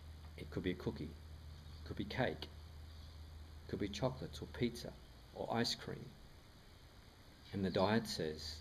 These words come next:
"If you want to succeed, you can't eat that ever again." How would it feel if you could find a way, using the iChange Ideal Weight Program,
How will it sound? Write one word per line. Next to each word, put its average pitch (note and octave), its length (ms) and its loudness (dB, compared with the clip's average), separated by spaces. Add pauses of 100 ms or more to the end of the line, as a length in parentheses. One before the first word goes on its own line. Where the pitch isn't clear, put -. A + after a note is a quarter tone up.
(280)
"If - 160 -6
you F#2+ 60 2
want D#2 140 0
to - 120 -4
succeed, G#2+ 600 6 (680)
you - 60 -2
can't E2+ 260 2
eat D#2+ 140 0
that D#2 160 4
ever E2+ 180 0
again." E2 360 2 (1400)
How D#3+ 140 10
would D3+ 80 10
it A2+ 80 8
feel F#2 440 6 (380)
if - 140 -2
you A#2 40 8
could A#2+ 140 4
find G2+ 280 6
a F#2+ 40 8
way, F2 240 4 (2250)
using F#2 340 6
the F2 120 2
iChange F2+ 760 2 (580)
Ideal F2+ 300 6
Weight A2+ 220 8
Program, E2 420 -2